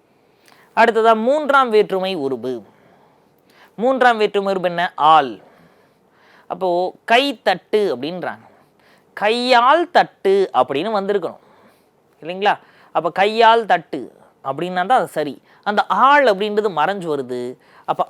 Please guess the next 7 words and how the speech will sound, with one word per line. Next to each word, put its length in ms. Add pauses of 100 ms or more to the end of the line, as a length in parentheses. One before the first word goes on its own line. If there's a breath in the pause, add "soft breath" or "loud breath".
ஆள்ன்றது 520
மூன்றாம் 500
வேற்றுமை 400
உருபு, 440
மூன்றாம் 520
வேற்றுமை 500
தொகை. 440